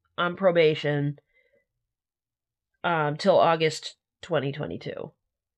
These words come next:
So she's out. Um,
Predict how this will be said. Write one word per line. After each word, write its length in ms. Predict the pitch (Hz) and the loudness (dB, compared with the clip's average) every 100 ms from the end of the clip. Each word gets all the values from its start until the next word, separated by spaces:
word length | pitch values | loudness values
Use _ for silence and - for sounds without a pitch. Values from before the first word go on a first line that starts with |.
| _ _ _ _ _ _ | _ _ _ _ _ _
So 220 | - 107 | -10 -8
she's 240 | 143 226 | -4 2
out. 340 | 220 170 196 - - _ _ _ _ _ _ _ | 4 4 2 0 -10 _ _ _ _ _ _ _
Um, 640 | 180 170 156 147 147 147 139 | -6 -2 -2 -2 -2 -4 -6